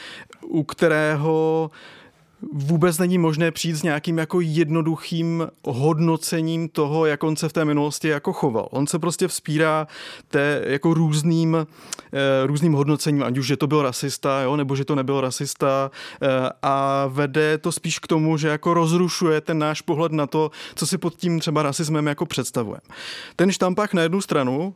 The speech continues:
eh, v té své knížce, eh, kde mluví, jako zkoumá antropologicky, jo, měří prostě tvary lebky, pigmentaci, papilární linie, eh,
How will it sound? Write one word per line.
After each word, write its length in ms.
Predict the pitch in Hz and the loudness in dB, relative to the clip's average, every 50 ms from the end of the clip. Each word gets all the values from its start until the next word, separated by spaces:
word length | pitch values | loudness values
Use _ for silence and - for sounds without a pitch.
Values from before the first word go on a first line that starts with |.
| _ - | _ -2
eh, 40 | 135 135 131 131 123 123 123 123 | 0 2 2 2 2 0 0 -2
v 60 | 123 - | -2 -2
té 180 | - 147 139 | -2 0 0
své 240 | 139 - 160 160 156 | 0 0 0 0 0
knížce, 720 | 151 - 147 143 131 - - - 160 151 147 147 147 143 - - - - - - - - | 0 -2 -2 -2 -2 -4 -4 -2 0 0 0 0 -2 -2 -6 -10 -16 -20 -20 -20 -14 -8
eh, 220 | - 127 123 123 123 | -4 -2 0 0 -2
kde 460 | 120 123 123 139 131 131 131 131 131 127 | -2 0 2 4 4 4 4 2 2 0
mluví, 420 | 123 127 127 131 131 127 135 139 - 131 127 | 0 0 0 0 0 -2 -4 -6 -4 -4 -2
jako 240 | 120 120 - - 123 | -2 -2 -2 -4 -6
zkoumá 580 | - - - 160 147 147 147 147 143 135 135 | -6 -4 -2 0 2 2 2 2 2 0 0
antropologicky, 1200 | 131 - 147 151 156 147 170 156 139 - 160 147 139 135 127 143 131 - - - - 127 127 131 131 | -2 0 0 0 0 2 0 -2 -2 0 0 0 0 0 -2 -2 -4 -4 -6 -6 -4 -2 -2 -2 -2
jo, 180 | 120 113 127 | -2 -2 -2
měří 460 | 135 139 139 143 143 135 131 135 135 127 | 0 2 2 2 2 2 0 -2 -4 -6
prostě 320 | - 143 131 - - 135 | -4 -6 -4 -4 -4 -4
tvary 280 | - - 139 135 135 135 | -2 0 0 2 2 2
lebky, 720 | 131 135 127 - - - - - 143 139 131 131 131 127 127 - - - - - - | 2 2 0 -2 -6 -10 -4 -2 -2 0 0 0 -2 -4 -6 -8 -14 -18 -18 -8 -2
pigmentaci, 1120 | - 156 139 143 147 143 135 135 131 123 - 135 131 - - - - 147 139 131 131 127 - _ | 0 0 2 4 4 4 4 2 0 0 -2 -2 -2 -4 -6 -4 -2 0 0 0 0 -2 -2 _
papilární 800 | - 143 127 - 165 151 147 139 135 135 135 135 147 143 143 | -2 -2 0 2 2 2 2 2 0 -2 -2 -2 -2 -2 -2
linie, 760 | 139 135 131 127 131 135 131 131 131 127 127 123 127 127 127 123 - - - - - | 0 0 0 0 0 0 0 0 0 -2 -2 -2 -2 -4 -4 -6 -10 -14 -18 -12 -6
eh, 60 | - | -2